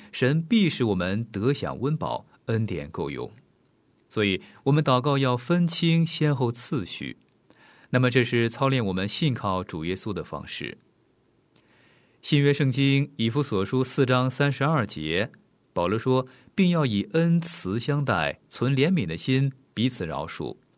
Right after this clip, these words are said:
正如神在基督里饶恕了你们一样。”今天我们蒙神赦免，那是因为主耶稣基督为我们在十字架上成就的救恩，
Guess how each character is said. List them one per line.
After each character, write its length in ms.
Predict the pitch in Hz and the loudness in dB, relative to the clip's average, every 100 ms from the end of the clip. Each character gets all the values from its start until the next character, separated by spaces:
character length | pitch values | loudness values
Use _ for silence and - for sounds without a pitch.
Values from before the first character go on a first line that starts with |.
| _ _ | _ _
正 140 | - 127 | 0 2
如 140 | 120 | 4
神 200 | 123 107 | 2 0
在 200 | 117 113 | 0 0
基 180 | 107 165 | 0 0
督 120 | 175 | 0
里 260 | 156 92 85 | 0 0 0
饶 240 | 92 104 | -2 -4
恕 160 | 120 113 | -2 -4
了 120 | 92 | -4
你 140 | 80 | -6
们 180 | 71 65 | -10 -10
一 120 | 55 | -10
样。” 220 | 50 - - _ _ _ _ _ _ _ _ _ _ _ _ _ _ - | -10 -10 -14 _ _ _ _ _ _ _ _ _ _ _ _ _ _ -2
今 140 | 123 | 0
天 280 | 120 123 123 | 4 2 4
我 100 | 107 | 2
们 240 | 104 110 | 2 0
蒙 220 | 113 107 | 0 -2
神 180 | 123 104 | 0 -2
赦 160 | 120 131 | -2 -4
免， 480 | 87 73 76 92 - _ _ | -4 -4 -2 -4 -8 _ _
那 120 | 110 | -4
是 140 | 104 | -2
因 140 | 104 104 | -2 0
为 160 | 104 | -2
主 180 | 101 117 | 0 2
耶 80 | 127 | 2
稣 160 | 131 139 | 2 -2
基 180 | 156 | -2
督 340 | 151 156 156 180 | 0 0 0 0
为 120 | 202 | 0
我 140 | 143 | 2
们 120 | 104 113 | 0 0
在 160 | 110 | -2
十 220 | 104 - | -2 -4
字 100 | 131 | -4
架 220 | 156 165 98 | 0 0 0
上 240 | 98 87 | -2 -6
成 400 | - - 104 151 | -8 -6 -2 -2
就 180 | 143 110 | -2 -2
的 120 | 76 | -4
救 240 | - 82 | -6 -6
恩， 240 | 76 98 | -4 -4